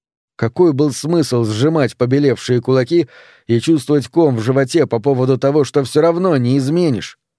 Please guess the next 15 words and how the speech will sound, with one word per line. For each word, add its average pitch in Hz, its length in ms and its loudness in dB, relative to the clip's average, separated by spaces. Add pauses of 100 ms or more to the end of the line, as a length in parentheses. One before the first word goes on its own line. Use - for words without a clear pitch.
(340)
Как 120 220 0
бы 123 120 0
Билл 120 260 2
ни 117 140 0
злился, 120 580 0 (500)
это - 340 -2
никого 139 420 2
не 123 160 0
заставило 123 580 0
бы 120 160 0
переделать 117 760 0
мир 113 260 0
под 104 200 -4
него. 90 440 -4 (420)
Но 127 540 0